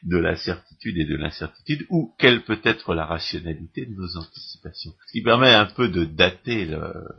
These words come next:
la réflexion, parce que c'est, c'est, c'est en réponse à ces théoriciens de l'économie qui prétendent avoir fait, avoir, décrire les, les, les attentes des gens relativement à l'avenir comme des,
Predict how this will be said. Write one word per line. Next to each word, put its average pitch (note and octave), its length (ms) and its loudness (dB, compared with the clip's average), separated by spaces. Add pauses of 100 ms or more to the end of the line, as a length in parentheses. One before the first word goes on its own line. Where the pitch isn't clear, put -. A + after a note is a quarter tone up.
(320)
la - 120 -8
réflexion, C3 440 -6
parce - 220 -6
que E2+ 180 -6 (300)
c'est, - 720 -4 (300)
c'est, - 440 -14
c'est - 280 -14
en D#2+ 100 -4
réponse F2 480 -8
à D#2 80 -4
ces - 240 -12
théoriciens D#2+ 480 -10
de D#2 120 -12
l'économie A#2 520 -10
qui - 120 -20
prétendent F2+ 480 -8 (280)
avoir E2+ 520 -2 (120)
fait, F#2+ 320 0 (420)
avoir, D2+ 360 -8 (400)
décrire F2+ 420 -4
les, D2 240 -10 (160)
les, - 140 -20 (240)
les D2+ 180 -6
attentes F#2 560 -4
des D#2+ 140 -16
gens E3+ 560 -10
relativement E2 580 -10
à D#2+ 60 -6
l'avenir D3+ 420 -8 (500)
comme G2 280 -4
des, - 240 -4